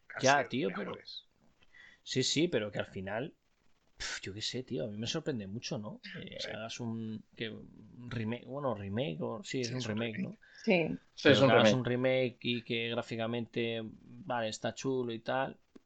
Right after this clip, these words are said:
Speaker 4: Ya, pero que como para que se lleve el
Speaker 2: Eso.
Speaker 4: premio, como que quizá no, ¿no?
Speaker 2: Nos
Speaker 1: A mí
Speaker 2: sorprende
Speaker 1: me
Speaker 2: mucho,
Speaker 1: parece
Speaker 2: ¿no?
Speaker 1: todo
Speaker 2: Por eso,
Speaker 1: mal,
Speaker 2: tío.
Speaker 1: ¿eh? Que eso va a
Speaker 2: No,
Speaker 1: pasar
Speaker 2: no.
Speaker 1: con fifa y un N B A o N F L, N H L, que sean todos años.
Speaker 3: Ya.
Speaker 4: Si gráficamente
Speaker 2: Ya.
Speaker 4: lo petan, ¿por qué
Speaker 2: Mm.
Speaker 4: no?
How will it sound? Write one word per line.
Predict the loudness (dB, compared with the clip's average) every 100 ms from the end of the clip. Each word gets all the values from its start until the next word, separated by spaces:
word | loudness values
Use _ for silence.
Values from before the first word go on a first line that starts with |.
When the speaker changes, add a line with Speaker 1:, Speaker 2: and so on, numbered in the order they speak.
| _ -10 -6 6
Speaker 4:
Ya, | 8 10
pero | 8
que | 6 2
como | 6
para | 8 8
que | 6
se | 6
lleve | 8 8
el |
Speaker 2:
Eso. | 8
Speaker 4:
premio, | 8 8 6
como | 4 2 4
que | 4 6 6 4 2
quizá | -4 0 0
no, | 2 0
¿no? | 0
Speaker 2:
Nos | -4 -4
Speaker 1:
A |
mí | -2
Speaker 2:
sorprende | 2 4 4
Speaker 1:
me |
Speaker 2:
mucho, | 2 0 0
Speaker 1:
parece | 0
Speaker 2:
¿no? | -2
Speaker 1:
todo | -2
Speaker 2:
Por | -4
eso, | -4
Speaker 1:
mal, |
Speaker 2:
tío. | -6
Speaker 1:
¿eh? | -10 _ _ _ _ _ _ _ -8
Que | -2
eso | 0
va | 2
a |
Speaker 2:
No, | 4
Speaker 1:
pasar | 6 8
Speaker 2:
no. | 8 4
Speaker 1:
con | -2 -6
fifa | -6 -2 -4
y |
un | -4
N | -8 -4
B | -2 0
A | 0 -2 -6 -2
o | -2
N | 0
F | 0 0
L, | -2 -6 -8 -8
N | -4
H | 0 2 0
L, | -4 0
que | 2
sean | 2 0
todos | 0 0
años. | -2 -6 -10 -12 _ -20 -20 -20 -20 0
Speaker 3:
Ya. | 12 12 12 12 10
Speaker 4:
Si | 6 12
gráficamente | 12 12 10 6 6 10
Speaker 2:
Ya. | 10
Speaker 4:
lo | 10
petan, | 8 6 4
¿por | 2
qué | 2
Speaker 2:
Mm. |
Speaker 4:
no? | 2 -2